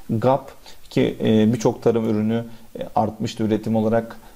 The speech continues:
ve gelişmişlik sağlanmıştı. E, tarım ve tarıma dayalı sanayi de gelişiyordu. E, gap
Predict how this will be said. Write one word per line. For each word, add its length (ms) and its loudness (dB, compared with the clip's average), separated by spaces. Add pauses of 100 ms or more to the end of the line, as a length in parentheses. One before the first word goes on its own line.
(100)
ve 320 4
gelişmişlik 720 0
sağlanmıştı. 840 0 (360)
E, 120 2
tarım 260 2
ve 60 0
tarıma 300 0
dayalı 220 2
sanayi 360 0
de 60 2
gelişiyordu. 680 0 (320)
E, 120 -2
gap 340 2